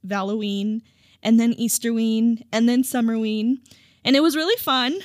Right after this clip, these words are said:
but somewhere along the way, I think we stopped allowing ourselves to accept that we could enjoy other seasons without making them about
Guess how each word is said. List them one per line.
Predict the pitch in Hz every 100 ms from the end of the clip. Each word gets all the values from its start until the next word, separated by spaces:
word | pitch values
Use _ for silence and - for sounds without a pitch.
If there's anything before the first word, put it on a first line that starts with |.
| - -
but | 247 233 -
somewhere | - 277 302
along | 320 294 302
the | 302
way, | 240 220
I | 240 -
think | 214 240 233
we | 233
stopped | - 220 220 -
allowing | 220 214 214 214
ourselves | 180 202 214 208
to | - 226
accept | 208 - 208
that | 208
we | 196 208
could | 226
enjoy | - 202 196 196 -
other | 262 330
seasons | 311 220 202 202 196
without | 202 202
making | 196 190 202 196
them | 190 -
about | 180 180 -